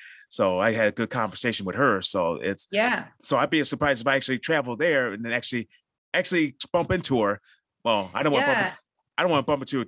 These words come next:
Speaker 1: too hard. She'll probably knock me over. So,
Speaker 2: <laughs>
Speaker 1: yeah.
Speaker 2: Yeah.
Speaker 1: Yeah.
Speaker 2: Yeah, you know, eh, maybe. I don't know. <laughs>
Speaker 1: Yeah, but, yeah, but also I'd probably like to visit Japan. So, yeah.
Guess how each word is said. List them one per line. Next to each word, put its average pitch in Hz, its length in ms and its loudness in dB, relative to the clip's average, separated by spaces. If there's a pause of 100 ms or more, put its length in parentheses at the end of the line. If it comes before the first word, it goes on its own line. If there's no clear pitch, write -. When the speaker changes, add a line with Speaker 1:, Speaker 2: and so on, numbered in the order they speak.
Speaker 1:
too 165 160 2
hard. 107 200 2
She'll 135 120 -4
probably 117 220 -4
knock 113 200 -2
me 117 80 0
over. 98 280 0
So, 87 320 -6
Speaker 2:
<laughs> - 40 -4
Speaker 1:
yeah. 196 280 0
Speaker 2:
Yeah. 220 680 2 (500)
Speaker 1:
Yeah. 196 160 0
Speaker 2:
Yeah, 220 160 0
you 214 140 0
know, 180 220 -2
eh, 254 200 0
maybe. 170 400 -4 (140)
I 220 120 0
don't 170 120 -2
know. - 420 -4
<laughs> 622 240 0
Speaker 1:
Yeah, - 240 2
but, - 180 -2 (280)
yeah, 113 120 0
but 110 140 0
also 135 340 2
I'd 135 180 0
probably 135 220 0
like 123 160 -4
to 107 180 -8
visit 131 240 -2
Japan. 110 560 0
So, 87 360 -4 (320)
yeah. 104 300 2